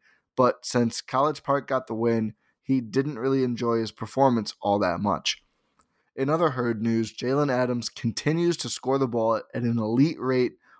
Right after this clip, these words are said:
while defending well as well. That was showed off in the Skyhawks game. Adams posted twenty-one points, a team high, along with nine rebounds, four assists, and two steals. That game represented the sixth straight time Adams led Wisconsin in scoring,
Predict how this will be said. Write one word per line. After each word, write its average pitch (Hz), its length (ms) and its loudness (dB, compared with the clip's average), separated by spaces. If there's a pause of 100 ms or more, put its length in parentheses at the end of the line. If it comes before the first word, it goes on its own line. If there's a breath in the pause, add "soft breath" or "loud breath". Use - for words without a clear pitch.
while 123 220 4
defending 147 560 -2
well 113 380 0
as 107 160 -8
well. 117 360 0
That 107 200 -2
was 120 140 -2
showed 120 280 -4
off 113 300 0
in 123 160 0
the 107 80 2
Skyhawks 131 840 -2
game. 104 340 0 (520)
Adams 123 320 0
posted 120 480 0
twenty-one 160 480 0
points, 131 420 -2
a - 100 -10
team 143 300 0
high, 113 340 -2 (460)
along 117 280 2
with 107 160 -8
nine 123 280 0
rebounds, 135 520 0
four 127 300 0
assists, 123 440 0
and 110 240 -6
two 143 260 2
steals. - 640 -4 (520)
That 143 260 -2
game 151 260 0
represented 135 400 0
the 110 100 0
sixth - 380 0
straight 170 300 -2
time 151 340 0
Adams 120 380 -2
led 123 200 2
Wisconsin 123 540 -2
in 107 100 -2
scoring, 151 460 2